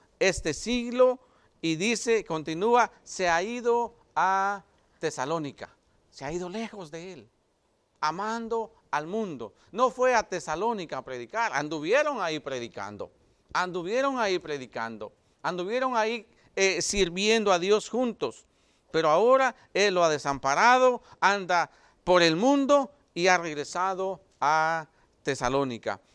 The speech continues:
En primera de Juan, vamos ahí, hermanos, primera de Juan, capítulo dos, versículo catorce. Dios nos manda a nosotros, la, la, versículo catorce y dieciséis vamos a leer.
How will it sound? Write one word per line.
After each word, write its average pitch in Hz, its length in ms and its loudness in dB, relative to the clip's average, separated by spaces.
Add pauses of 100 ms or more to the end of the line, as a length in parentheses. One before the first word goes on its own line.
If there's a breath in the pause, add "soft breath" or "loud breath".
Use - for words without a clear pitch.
(280 soft breath)
En 196 160 4
primera 233 320 0
de 233 60 0
Juan, 156 360 2
vamos 165 320 -2
ahí, 165 300 -4
hermanos, 135 380 -8
primera 160 320 -6
de 170 80 -4
Juan, 135 320 -4
capítulo 143 640 -4 (1080)
dos, 175 340 4
versículo 147 480 -6
catorce. 131 580 -2
Dios 214 460 4
nos 185 160 -2
manda 175 440 -2
a - 20 0
nosotros, 165 640 -4
la, 156 120 -2 (220)
la, 127 260 -2
versículo 175 840 -4 (320)
catorce 160 500 -6
y 135 80 -6
dieciséis 131 520 -6
vamos 131 300 -6
a 117 60 -6
leer. 139 240 -2